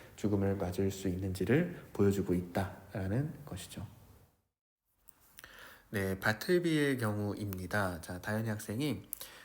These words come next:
어, "그 구조는 규율 사회의 것이라고 생각하게 되었다." 그쵸? 지금 이 건축적 요소로 이제 담장과 벽으로 이루어진 그 바틀비의 공간을 이야기하는 거겠죠.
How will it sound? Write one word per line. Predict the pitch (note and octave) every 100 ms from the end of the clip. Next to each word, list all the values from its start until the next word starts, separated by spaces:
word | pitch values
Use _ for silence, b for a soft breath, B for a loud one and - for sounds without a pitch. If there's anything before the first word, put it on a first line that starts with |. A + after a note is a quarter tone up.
| B
어, | A#2+ A2+ A#2
"그 | D#3
구조는 | D#3 C3 C3 D#3 G#2+ - B B
규율 | - B2 C3 E3+
사회의 | F3 D#3 D3+ C#3+
것이라고 | C#3 B2 - A#2+ A#2 A#2
생각하게 | A#2 C3 B2 - A#2 G#2
되었다." | - F2 - - - - B B B -
그쵸? | - F#2
지금 | - A2 A2 G#2+ G#2+ A2 - B B B B _ _ -
이 | - G#2+ G#2 G2+ G2+ G#2 G#2
건축적 | - A2 A2 - B2
요소로 | A2+ A2+ A2
이제 | G2+ G2
담장과 | - G2 G#2 A#2+ A#2 A2+ A2+ A2+
벽으로 | G#2 G#2 A2+
이루어진 | G#2+ G2 G2+ G2 - G#2+ G#2
그 | G#2 G2
바틀비의 | - - A#2+ A#2 A2 G2+
공간을 | - G2 G#2+ G2+
이야기하는 | F#2 G2 F#2+ F#2+ A2+
거겠죠. | G#2 F#2 G2 F#2+ D3+